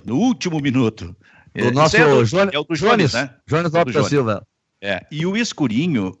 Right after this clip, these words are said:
Speaker 1: o Escurinho é impressionante, porque tu, tu tens toda a razão.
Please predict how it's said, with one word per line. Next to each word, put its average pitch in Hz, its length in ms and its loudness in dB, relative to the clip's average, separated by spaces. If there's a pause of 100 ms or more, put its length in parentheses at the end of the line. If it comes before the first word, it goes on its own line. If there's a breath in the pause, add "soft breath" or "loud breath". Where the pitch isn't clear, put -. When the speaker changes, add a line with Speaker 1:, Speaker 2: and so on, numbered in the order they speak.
(340)
Speaker 1:
o 123 100 -2
Escurinho 127 400 2
é 147 60 2
impressionante, 151 480 0
porque 120 160 -4
tu, 123 240 0
tu - 120 -8
tens 147 220 -2
toda 214 160 2
a 254 40 2
razão. 95 360 -2